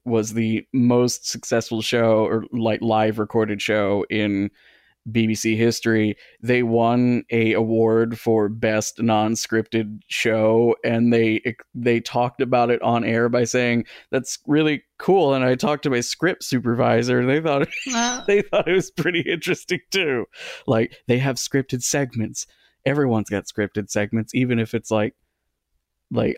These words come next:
Speaker 1: I have scripted things, not for Tuned In Dialed Up, but for Red Light Library. There have been scripts before. The term means nothing.
Speaker 2: It does. And also, if you, if you wanna get into the fact that the term actually does mean something,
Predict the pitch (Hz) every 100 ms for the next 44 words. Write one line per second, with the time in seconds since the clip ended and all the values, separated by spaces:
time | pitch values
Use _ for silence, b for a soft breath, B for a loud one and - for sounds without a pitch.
0 | - 113 117 117 113 - 120 117 - 113
1 | 110 - 113 110 110 - 120 113 - 113
2 | 107 117 113 101 101 92 90 98 120 -
3 | 101 - 90 95 95 87 87 110 139 110
4 | 95 92 92 87 - 90 - 101 - 101
5 | 120 127 120 B B B B _ _ -
6 | 127 120 - 156 165 160 143 120 110 -
7 | - - - - - - - 285 277 -
8 | 240 233 214 - - 285 294 302 285 294
9 | 285 311 320 294 330 302 339 330 320 320
10 | 302 285 294 - 233 220 233 247 247 233
11 | 226 - 262 247 214 226 220 226 240 262
12 | 269 311 285 302 302 320